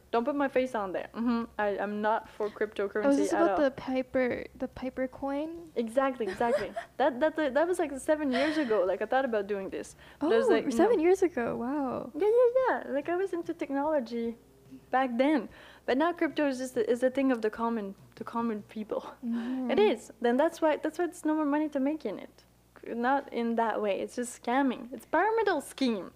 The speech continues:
Speaker 1: That's what it is so far.
Speaker 2: Pyramid scheme for sure.
Speaker 1: Mm-hmm. It will be the most sexy crypto coin ever. Don't
Speaker 2: That'll be
Speaker 1: do
Speaker 2: true.
Speaker 1: it. <gasps> Don't do it.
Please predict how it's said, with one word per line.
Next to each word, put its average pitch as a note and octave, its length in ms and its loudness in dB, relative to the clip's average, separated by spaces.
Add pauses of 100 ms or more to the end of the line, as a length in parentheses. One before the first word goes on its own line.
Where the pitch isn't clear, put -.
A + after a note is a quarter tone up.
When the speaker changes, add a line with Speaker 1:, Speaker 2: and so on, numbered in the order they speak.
(120)
Speaker 1:
That's G4 180 2
what A4+ 140 4
it A4 120 2 (100)
is - 120 -2
so G#3 180 0
far. G#3+ 260 2
Speaker 2:
Pyramid A#3 260 -4
scheme A3+ 340 -10
for A#3+ 160 -6
sure. B3+ 420 -10
Speaker 1:
Mm-hmm. C4 340 4 (420)
It C4 60 6
will C#4 100 8
be D4 120 2
the C4+ 100 2
most A#3+ 300 2
sexy C#4 320 0
crypto A#3 420 0
coin A3 340 -6
ever. G#3 400 -4 (480)
Don't D#4+ 300 6
Speaker 2:
That'll G4 280 8
be D#4 40 8
Speaker 1:
do - 20 -
Speaker 2:
true. C4+ 80 4
Speaker 1:
it. G#4+ 760 -6
<gasps> - 80 -20
Don't E4 320 2 (140)
do E4+ 220 6
it. - 120 -2